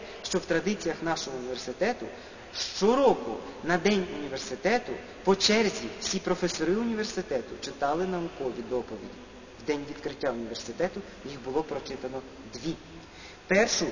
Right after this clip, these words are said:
прочитав професор Якубович.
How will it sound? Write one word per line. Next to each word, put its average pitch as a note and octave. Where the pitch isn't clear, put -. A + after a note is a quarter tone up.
прочитав G#3+
професор B3
Якубович. F#3+